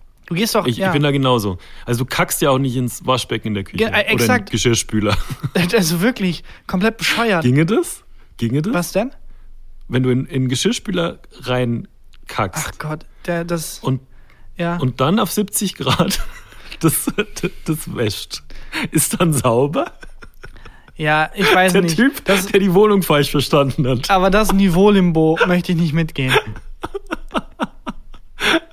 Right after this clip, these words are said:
Speaker 2: Wenn dem warm ist, legt er sich in den Kühlschrank.
Speaker 1: Hast du das nicht mal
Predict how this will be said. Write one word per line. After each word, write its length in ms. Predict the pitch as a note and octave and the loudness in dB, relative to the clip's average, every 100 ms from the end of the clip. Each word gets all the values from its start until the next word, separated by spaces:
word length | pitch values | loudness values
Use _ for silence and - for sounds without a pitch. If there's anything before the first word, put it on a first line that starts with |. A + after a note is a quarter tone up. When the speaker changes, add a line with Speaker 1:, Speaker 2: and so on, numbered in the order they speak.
| - - - - - | -12 -8 -8 -6 -2
Speaker 2:
Wenn 160 | D3 | 0
dem 220 | A#2 A2 | 0 -2
warm 280 | G2 D3+ G3+ | 2 2 4
ist, 200 | G3 F#3+ | 2 0
legt 220 | C3+ B2+ | -2 -2
er 60 | B2+ | -2
sich 140 | A#2 A2 | -2 -4
in 60 | |
den 80 | G#2 | -2
Kühlschrank. 380 | F3+ F#3 - C#3 | 0 -2 -2 -2
Speaker 1:
Hast 160 | C3 | -2
du 40 | F#3 | 2
das 200 | B3+ C#4 | 2 2
nicht 100 | |
mal 80 | B3+ | 2